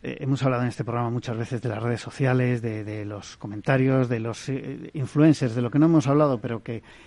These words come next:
eh, también está metido en, en todo este mundo de las redes sociales? ¿Hasta qué punto es fiable la valoración de los sentimientos de los consumidores a través de las redes sociales? Porque todos sabemos que hay mucho troll por ahí, hay muchos,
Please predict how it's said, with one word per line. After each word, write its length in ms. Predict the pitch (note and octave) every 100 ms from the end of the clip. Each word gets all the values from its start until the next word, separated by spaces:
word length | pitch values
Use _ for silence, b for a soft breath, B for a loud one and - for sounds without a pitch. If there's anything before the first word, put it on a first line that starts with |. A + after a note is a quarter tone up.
| B
eh, 220 | B2 A#2 -
también 580 | A#2+ B2 C3 C#3 B2+ B B B
está 400 | - A2+ - C3
metido 560 | B2+ B2 G#2+ D3+ C3+ B2+
en, 240 | A#2+ B2
en 320 | C3 A#2 A#2+ G#2+
todo 100 | B2
este 160 | -
mundo 200 | B2+ B2+
de 60 | A#2+
las 120 | A#2
redes 160 | B2+ A#2
sociales? 500 | C3+ - C#3 C#3+ B B B
¿Hasta 280 | - C#3 D3+
qué 120 | -
punto 320 | C#3+ F#3+ F#3+ F#3
es 80 |
fiable 580 | - D3+ D3+ D#3+ E3+ E3+ -
la 180 | C3
valoración 560 | B2 B2 B2 B2 E3 D#3+
de 80 | D3+
los 100 | C#3
sentimientos 640 | C3+ B2+ B2+ C#3+ C#3+ D3
de 80 | C#3+
los 180 | B2+ A#2+
consumidores 720 | C3 A#2+ C3 B2+ C#3 D3+ - B -
a 140 | C3+
través 260 | B2+ B2+ C3
de 80 |
las 160 | B2+ A#2
redes 300 | A#2 B2 A#2
sociales? 480 | A#2+ - A#2 G#2+ - B B
Porque 180 | B2 A#2
todos 160 | C#3
sabemos 300 | C#3 C3+ C#3+
que 100 | -
hay 60 | B2+
mucho 400 | B2+ A#2+ A#2+ A2+ _
troll 380 | D3 C3+ C3 B2+
por 180 | B2+ A#2
ahí, 320 | C3 D#3 D#3
hay 140 | C3
muchos, 420 | C3 B2 C3+ A#2+